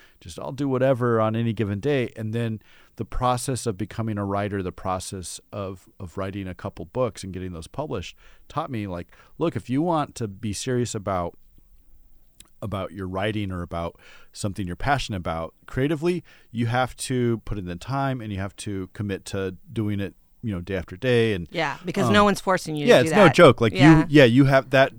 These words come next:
Speaker 1: that, exactly, that, um, motivation really has to be intrinsic and, and daily. Um, and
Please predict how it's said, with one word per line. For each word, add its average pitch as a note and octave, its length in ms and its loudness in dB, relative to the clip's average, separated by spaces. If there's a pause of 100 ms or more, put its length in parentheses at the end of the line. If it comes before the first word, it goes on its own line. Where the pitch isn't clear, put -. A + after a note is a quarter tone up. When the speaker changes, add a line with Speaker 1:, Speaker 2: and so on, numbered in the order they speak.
Speaker 1:
that, B2 280 2 (120)
exactly, A#2+ 680 2
that, A2+ 320 2
um, G2 340 -4 (280)
motivation C3+ 560 4
really A2 200 0
has G#2 240 0
to G#2 100 -8
be F#2+ 240 -4
intrinsic F#2 680 -6
and, F2 380 -8 (360)
and F2+ 440 -8
daily. A2+ 480 0 (500)
Um, B2 460 0
and A#2 240 -4